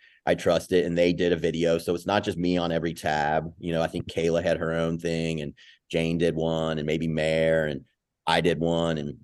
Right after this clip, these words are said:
um, you know, so it has some of the team members talking, and it's not just me. And, um, yeah, I think it was just time, but I don't think where I'm at in my career,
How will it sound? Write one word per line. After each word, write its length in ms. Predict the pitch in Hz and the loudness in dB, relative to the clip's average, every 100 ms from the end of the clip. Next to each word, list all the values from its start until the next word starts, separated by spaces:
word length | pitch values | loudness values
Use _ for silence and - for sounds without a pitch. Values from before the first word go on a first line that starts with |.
| - | -6
um, 460 | 80 78 76 71 71 | -2 0 0 -2 -4
you 120 | 85 | -2
know, 260 | 80 73 - | 0 0 -2
so 240 | - 92 | 0 2
it 80 | 87 | 4
has 320 | 101 92 90 | 4 4 2
some 140 | - 98 | 0 -2
of 60 | |
the 60 | 85 | -2
team 240 | - 85 | -4 -2
members 300 | 85 82 80 | 0 0 -2
talking, 480 | - 80 78 - 80 | 0 0 0 -2 -6
and 80 | 78 | -6
it's 100 | 80 | -4
not 160 | 80 80 | -4 -2
just 200 | 80 78 | -6 -6
me. 380 | 76 76 73 - _ _ _ | -4 -4 -6 -10 _ _ _
And, 360 | 76 78 76 69 | -4 -2 -2 -2
um, 440 | 78 73 71 69 - _ _ _ _ _ _ - | -2 -2 -4 -8 -14 _ _ _ _ _ _ -4
yeah, 260 | 110 113 73 | 4 4 4
I 120 | 58 90 | 0 0
think 240 | 95 90 | 0 -2
it 60 | 90 | -2
was 120 | 87 | -2
just 160 | 87 | -6
time, 440 | - 90 87 85 82 | -4 -2 0 0 2
but 100 | 82 | 4
I 100 | 95 | 4
don't 200 | 98 85 | 4 0
think 300 | 95 92 90 - _ _ | -4 -4 -6 -14 _ _
where 160 | 85 87 | 2 4
I'm 140 | 85 | 4
at 160 | 85 80 | 0 0
in 60 | 85 | 0
my 160 | 82 | 0
career, 800 | 80 - 80 85 87 85 80 80 | -2 -4 0 2 4 4 2 -2